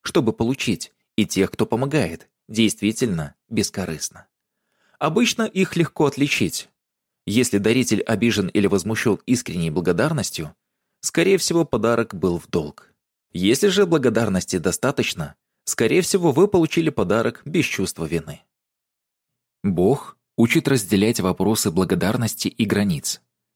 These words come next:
В посланиях Иисуса к семи церквям в Откровении Он выделяет три: Ефесскую, Пергамскую и Фиатерскую. Первое. Он восхваляет их достижения.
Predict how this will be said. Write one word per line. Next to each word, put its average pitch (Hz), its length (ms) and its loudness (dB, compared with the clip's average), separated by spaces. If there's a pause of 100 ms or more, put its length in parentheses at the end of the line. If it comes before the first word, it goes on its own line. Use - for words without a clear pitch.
(320)
В - 80 -20
посланиях 127 640 0
Иисуса 113 680 2
к - 40 -14
семи 95 240 2
церквям 107 640 -2
в 110 100 -4
Откровении 101 760 -2 (120)
Он 131 160 2
выделяет 123 520 2
три: - 320 -4 (580)
Ефесскую, 151 920 2 (240)
Пергамскую 101 960 0 (140)
и 131 360 2
Фиатерскую. 85 920 -4 (760)
Первое. 82 540 -2 (480)
Он 98 260 0
восхваляет 113 680 0
их 113 280 -2
достижения. 87 840 -4